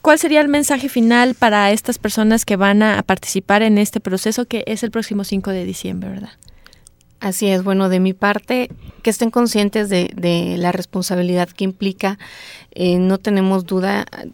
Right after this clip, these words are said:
Speaker 2: que las personas que ya se han registrado, los sectores que se han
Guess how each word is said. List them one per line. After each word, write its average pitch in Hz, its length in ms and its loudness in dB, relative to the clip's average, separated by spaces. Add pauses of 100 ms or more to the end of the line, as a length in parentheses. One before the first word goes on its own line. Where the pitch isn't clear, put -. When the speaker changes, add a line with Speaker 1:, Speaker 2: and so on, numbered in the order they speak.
(160)
Speaker 2:
que 175 580 0
las 180 180 -2
personas 202 460 0
que - 80 -4
ya 180 140 0
se 190 120 -2
han 180 60 0
registrado, 180 560 0
los 175 140 0
sectores 180 420 -4
que - 80 -12
se - 160 -4
han 170 160 0